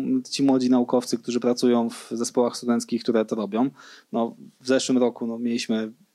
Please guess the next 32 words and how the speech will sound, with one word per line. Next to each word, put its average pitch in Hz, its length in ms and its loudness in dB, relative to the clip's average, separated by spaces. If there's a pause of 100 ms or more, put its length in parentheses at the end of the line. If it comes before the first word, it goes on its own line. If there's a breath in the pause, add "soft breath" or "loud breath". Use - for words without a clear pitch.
(420)
no, 110 440 -2
Światowida 113 640 -2
i 110 180 -10
Kraksata, 113 520 -4
które 113 240 -6
poleciały. 113 580 0 (380 loud breath)
Jeden 117 260 -2
to 117 100 0
misja 117 280 -2
studencka, 113 840 0 (380)
drugi 110 380 -6
to 110 420 -2
satelita, 208 720 -6
mm, 214 640 -8
komercyjny. 113 640 -2 (540 loud breath)
Oba 147 260 2
były 135 200 6
zrobione 139 380 2
w 135 40 -4
technologiach 135 640 2
właśnie 139 300 0
takich 127 280 -4
nie 151 120 2
rad 139 160 2
hardowych, 123 600 2
no 165 80 -2
i 165 80 -2
coś - 280 -2
tam 175 140 0
podziałały, 165 500 4
tak? 123 220 0
Natomiast 139 460 0